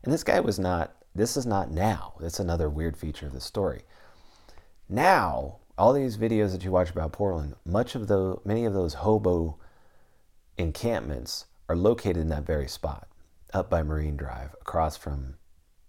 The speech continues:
Portland Meadows. Probably some of the worst is out there, in those trees, in these parking lots that I'm talking about.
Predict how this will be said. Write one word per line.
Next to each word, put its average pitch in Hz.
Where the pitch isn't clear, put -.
Portland -
Meadows. -
Probably 110
some 98
of 87
the 80
worst 90
is 73
out 69
there, -
in 101
those 95
trees, 117
in 87
these 92
parking -
lots -
that 73
I'm 143
talking 98
about. -